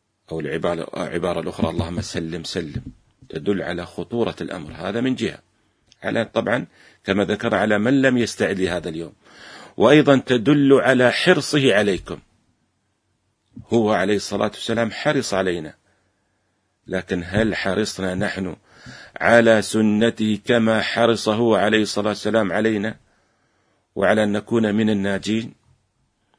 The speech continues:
الجواب يظهر من خلال تمسكنا بهديه عليه الصلاة والسلام أو الانصراف عنها، فضلًا عن رد السنة.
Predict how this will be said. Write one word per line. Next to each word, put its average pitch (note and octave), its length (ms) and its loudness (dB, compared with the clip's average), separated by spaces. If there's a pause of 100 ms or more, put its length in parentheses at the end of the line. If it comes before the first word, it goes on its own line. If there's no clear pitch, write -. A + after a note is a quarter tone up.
(440)
الجواب G2 640 -2
يظهر A2 520 -4 (1000)
من F2+ 160 -2
خلال G2 720 -2 (640)
تمسكنا A#2+ 960 -2
بهديه F#2+ 760 -4
عليه F2 380 -4
الصلاة E2+ 560 -8
والسلام - 540 -4 (640)
أو C3 300 -2
الانصراف G2 600 -2
عنها، D2+ 360 -6 (920)
فضلًا F#2 540 -2
عن F2+ 80 -4
رد F#2 280 -2
السنة. D#2 520 -10